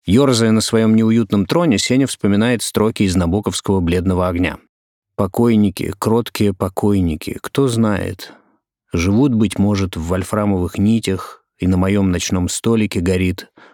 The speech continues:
умершая невеста другого. И, может быть, Шекспир затопляет целый город бесчисленными огнями". Сеня воображает привидение Вагинова, запертое внутри лампочки.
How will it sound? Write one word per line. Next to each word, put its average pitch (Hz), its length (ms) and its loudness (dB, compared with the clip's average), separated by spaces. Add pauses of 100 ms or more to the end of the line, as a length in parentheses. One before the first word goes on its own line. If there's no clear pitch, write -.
(100)
умершая 95 600 0
невеста 82 480 -2
другого. 80 600 -4 (560)
И, 85 100 0
может 120 380 2
быть, 113 380 -2 (180)
Шекспир - 560 -2
затопляет 95 800 -2
целый 98 460 -2
город 90 600 -2 (140)
бесчисленными 87 760 -4
огнями". 78 520 -6 (840)
Сеня 110 300 2
воображает 101 560 2
привидение 98 600 2
Вагинова, 98 560 0
запертое 87 520 -4
внутри 92 320 -2
лампочки. 95 600 -4